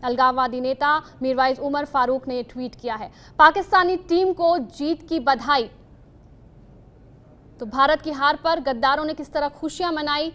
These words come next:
ये हम आपको दिखा रहे हैं। और मीरवाइज फारूक के इसी ट्वीट पर गौतम गंभीर भड़क उठे। उन्होंने ट्वीट कर मीरवाइज पर निशाना साधा। गंभीर ने ट्वीट कर ये लिखा है कि "मीरवाइज को मेरी सलाह है, तुम क्यों नहीं पाकिस्तान चले जाते हो,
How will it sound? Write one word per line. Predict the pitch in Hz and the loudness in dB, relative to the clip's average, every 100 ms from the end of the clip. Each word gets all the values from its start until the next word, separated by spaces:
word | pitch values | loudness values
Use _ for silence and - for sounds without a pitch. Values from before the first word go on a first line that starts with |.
| - | -10
ये | 240 320 | -4 -2
हम | 330 | 0
आपको | 311 320 | -2 -2
दिखा | 294 294 294 294 | -6 -4 -2 -2
रहे | 302 | -2
हैं। | 330 370 - - - - - - - - - | -8 -12 -18 -20 -20 -20 -20 -20 -20 -20 -2
और | 302 | 0
मीरवाइज | 302 302 359 370 381 415 | 2 0 0 2 2 0
फारूक | - - - 302 320 381 - | -8 -8 2 2 4 -2 -4
के | 349 349 | -4 -2
इसी | - 320 330 - 427 | -4 -6 -6 -2 -2
ट्वीट | - 302 349 359 - | -2 -2 -2 -2 0
पर | 294 277 | 2 4
गौतम | 254 285 285 349 302 | 4 4 4 -2 -2
गंभीर | 285 254 285 294 - - - | -4 -4 -6 -6 -8 -18 -16
भड़क | 233 302 339 349 | -4 0 0 -2
उठे। | 294 370 | -6 -6
उन्होंने | 294 285 294 | -6 -4 -6
ट्वीट | 294 302 370 - | -6 -2 -2 -2
कर | 254 233 | -6 -4
मीरवाइज | 262 262 269 269 | -6 -2 -2 -2
पर | 269 | -6
निशाना | 247 240 285 320 | -6 -6 -4 -4
साधा। | 320 302 294 370 - - 254 | -2 -2 -2 -6 -8 -6 -2
गंभीर | 302 302 381 392 | 0 0 0 -2
ने | 392 | -4
ट्वीट | 403 302 349 370 | -6 -4 -6 -2
कर | 349 302 | -4 -2
ये | 302 | -4
लिखा | 311 302 | -6 -6
है | 339 | -6
कि | 359 | -4
"मीरवाइज | 294 285 262 285 349 | -6 -4 -4 -6 -6
को | 330 | -6
मेरी | 285 277 | -6 -6
सलाह | - 262 247 302 | -8 -2 0 0
है, | 311 349 - | -2 -10 -10
तुम | 294 | -8
क्यों | 285 320 | -6 -6
नहीं | 330 330 | -6 -4
पाकिस्तान | - 247 277 - 330 339 | -4 -4 -8 -6 -4 -4
चले | 339 311 | -4 -2
जाते | 285 254 233 | -2 -2 -4
हो, | 208 | -12